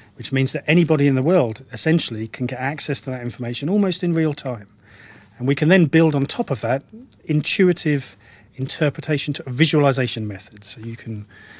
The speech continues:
build trees online, you can add genomes from different countries to the same database, and then we can enable anybody in the world to view the data as soon as it's produced. So we, we try and build methods on top of genomic sequence data that enable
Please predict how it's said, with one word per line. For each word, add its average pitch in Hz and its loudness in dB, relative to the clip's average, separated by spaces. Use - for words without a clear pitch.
build 139 4
trees 135 2
online, 110 -4
you 104 -12
can 117 -8
add 143 0
genomes 139 2
from 120 -6
different 127 -8
countries 196 0
to - -18
the 113 -10
same 151 4
database, 147 -4
and 113 -8
then 120 -2
we 123 -2
can 123 -4
enable 131 0
anybody 156 6
in 139 4
the 131 0
world 127 0
to 120 -8
view 120 0
the 135 0
data 117 -6
as 123 -12
soon 139 -4
as 120 -4
it's 120 -12
produced. 104 -14
So - -4
we, 180 4
we 175 4
try 175 4
and 156 6
build 147 4
methods 131 -2
on 123 -6
top - -8
of 139 -6
genomic 135 0
sequence 151 -4
data 110 -10
that 117 -10
enable 117 -4